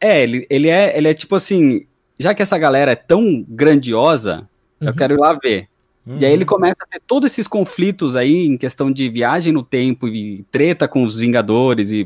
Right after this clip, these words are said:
Speaker 1: porque ele tá fazendo as viagens e tudo mais.
Speaker 2: Entendi.
Speaker 1: Aí ele tem, ele tem conflitos com cada uma das suas versões. Então, tipo assim, Ramatut,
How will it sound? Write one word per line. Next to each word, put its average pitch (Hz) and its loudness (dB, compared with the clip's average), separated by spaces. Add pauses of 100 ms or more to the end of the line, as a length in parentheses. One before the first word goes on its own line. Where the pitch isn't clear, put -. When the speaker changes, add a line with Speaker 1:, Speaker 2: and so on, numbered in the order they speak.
Speaker 1:
porque 117 -4
ele 113 -2
tá 131 0
fazendo 120 0
as 101 -2
viagens 104 -2
e 104 -10
tudo 135 -4
mais. 120 2
Speaker 2:
Entendi. 123 -4 (560)
Speaker 1:
Aí 139 4
ele 165 4
tem, 175 2 (500)
ele 143 2
tem 190 2
conflitos 180 2
com 147 2
cada 220 2
uma 220 0
das 196 -2
suas 185 -2
versões. 170 -4
Então, 131 -4
tipo - -6
assim, 127 0
Ramatut, 160 -4